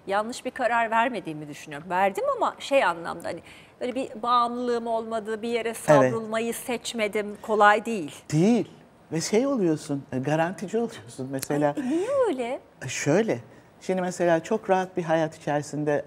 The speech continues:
Speaker 2: el bebek gül bebek bir insan icabında, m, zararlı madde kullanıyor, çok işte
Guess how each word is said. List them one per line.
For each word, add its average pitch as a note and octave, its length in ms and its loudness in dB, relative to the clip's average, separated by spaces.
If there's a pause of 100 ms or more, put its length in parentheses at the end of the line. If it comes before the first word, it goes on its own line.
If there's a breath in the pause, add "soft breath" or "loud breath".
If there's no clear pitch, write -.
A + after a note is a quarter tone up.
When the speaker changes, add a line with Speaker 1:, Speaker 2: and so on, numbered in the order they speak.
(120)
Speaker 2:
el D3 180 2
bebek D3+ 300 -2
gül D#3 180 -2
bebek C3 340 -2
bir E3 80 -2
insan C#3 420 -4 (760 loud breath)
icabında, E3+ 680 0
m, D#3 280 -10 (420)
zararlı E3+ 380 2
madde E3 280 -6
kullanıyor, E3 540 -4
çok D#3+ 160 -10 (440)
işte D#3+ 360 0